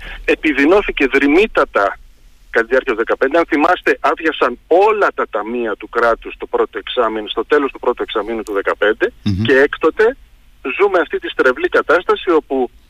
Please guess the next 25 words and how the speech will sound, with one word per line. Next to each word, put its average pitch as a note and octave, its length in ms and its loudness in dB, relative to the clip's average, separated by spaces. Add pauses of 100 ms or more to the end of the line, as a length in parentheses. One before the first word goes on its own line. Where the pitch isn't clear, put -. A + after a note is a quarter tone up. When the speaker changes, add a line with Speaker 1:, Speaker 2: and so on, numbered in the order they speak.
(120)
Speaker 1:
ε, C3 180 -2
ο A#2+ 200 4
κρατικός - 480 0
προϋπολογισμός C#3+ 640 0
για C3 140 2
να C3 260 2 (260)
ρευ-, A3 480 0
ως C#3 180 2
ρευστότητα - 880 0
ταμιακά A#2+ 600 0
για C#3 140 0
να A2+ 100 -2
μπορέσει A#2+ 380 0
να G#2+ 80 -6
βγάλει B2 180 0
τις - 80 -14
υποχρεώσεις C3+ 500 -4
του, A#3+ 180 -6 (360)
ε, C#3 160 0
δανείζεται G3 800 2
από E3+ 200 0
τους - 160 -12
φορείς E3 280 2
του F#3 80 -8
δημοσίου. B2 500 -4